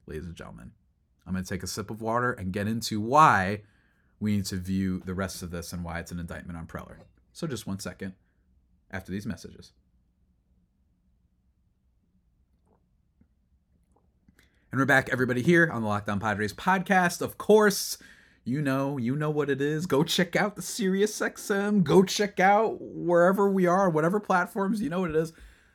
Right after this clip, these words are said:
Continuing to talk about Preller, I was just mentioning that I really do think that this season is a fluke, and that's what some buddies of mine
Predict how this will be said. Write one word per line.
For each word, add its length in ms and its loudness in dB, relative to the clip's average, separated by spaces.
Continuing 340 4
to 100 -4
talk 180 0
about 200 -2
Preller, 240 -2
I 40 0
was 120 -2
just 120 -2
mentioning 340 0
that 140 -2
I 60 0
really 280 2
do 100 -2
think 200 -4
that 120 -6
this 160 -6
season 240 -4
is 100 -4
a 60 -6
fluke, 280 2
and 120 -4
that's 180 -4
what 220 -4
some 240 -4
buddies 300 -2
of 80 -4
mine 380 -2